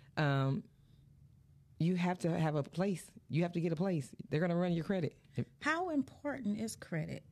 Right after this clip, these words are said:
Speaker 1: I
Speaker 2: I
Speaker 1: always
Speaker 2: don't
Speaker 1: say
Speaker 2: think people, and let me rephrase that. For the most part, I don't think African Americans know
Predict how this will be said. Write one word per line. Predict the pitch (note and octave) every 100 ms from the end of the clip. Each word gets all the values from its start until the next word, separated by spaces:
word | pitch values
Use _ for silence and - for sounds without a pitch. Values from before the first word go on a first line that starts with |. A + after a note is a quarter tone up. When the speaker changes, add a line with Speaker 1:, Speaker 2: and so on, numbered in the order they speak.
| - - - - - - - - - - -
Speaker 1:
I |
Speaker 2:
I | D3
Speaker 1:
always | D#4+
Speaker 2:
don't | C5 A4+
Speaker 1:
say |
Speaker 2:
think | D#4 C#4
people, | C#4+ C#4 A3 C#3+ - - - - -
and | C4
let | C#4+
me | D#4
rephrase | A#3+ A3+ A3 F3 E3
that. | - - - - - - - - - -
For | D#4+
the | C4
most | G#3+ A3 C#4+ -
part, | - E3+ -
I | A3+
don't | D4 C#4
think | B3 -
African | G3 G3+ G3+ F#3+
Americans | F3+ F3+ F3 E3 D#3
know | E3 D#3 C#3+